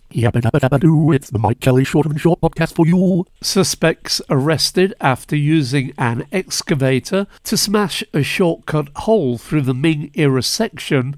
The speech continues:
Speaker 2: of the Great Wall in Shanghai province. The Great Copper landline switchover is set to happen in twenty twenty-five, which is when phones will no longer be connected by a copper wire.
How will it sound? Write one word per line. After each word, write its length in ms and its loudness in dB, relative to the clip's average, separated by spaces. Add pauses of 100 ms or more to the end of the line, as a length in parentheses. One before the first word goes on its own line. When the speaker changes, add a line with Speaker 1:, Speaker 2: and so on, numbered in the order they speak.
Speaker 2:
of 140 -2
the 80 -6
Great 280 0
Wall 440 0
in 160 -4
Shanghai 640 -4
province. 800 -4 (420)
The 80 -2
Great 440 0
Copper 300 -2
landline 600 2
switchover 880 -2
is 240 2
set 320 -4
to 140 -6
happen 520 -6
in 260 -4
twenty 420 -6
twenty-five, 960 -2 (140)
which 240 -2
is 160 -2
when 180 0
phones 560 0
will 100 -2
no 200 2
longer 340 0
be 140 -2
connected 600 -4
by 200 0
a 100 -4
copper 420 -4
wire. 520 -2